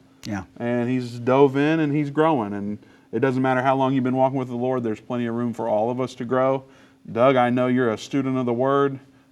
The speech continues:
Speaker 2: You're praying, you're seeking, you're trying to grow. And, um, many would consider you a veteran around here. So, uh,
Speaker 1: <laughs>
Speaker 2: you're still looking to grow. So
Speaker 1: Absolutely.
Speaker 2: we, we can never stop growing. So, um,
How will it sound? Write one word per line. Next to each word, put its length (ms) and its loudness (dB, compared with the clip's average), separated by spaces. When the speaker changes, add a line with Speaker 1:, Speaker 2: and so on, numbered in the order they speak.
Speaker 2:
You're 140 -12
praying, 640 2
you're 160 -10
seeking, 500 0
you're 120 0
trying 320 0
to 80 0
grow. 400 0
And, 380 -6
um, 440 -4
many 460 -4
would 320 -2
consider 380 -4
you 200 0
a 40 -4
veteran 380 0
around 300 -8
here. 260 -8
So, 360 -6
uh, 120 -4
Speaker 1:
<laughs> 0 -
Speaker 2:
you're 220 0
still 360 2
looking 240 0
to 60 -4
grow. 300 -6
So 180 -4
Speaker 1:
Absolutely. 640 -2
Speaker 2:
we, 160 -4
we 60 -2
can 200 -2
never 280 2
stop 320 0
growing. 360 -4
So, 380 -6
um, 540 -12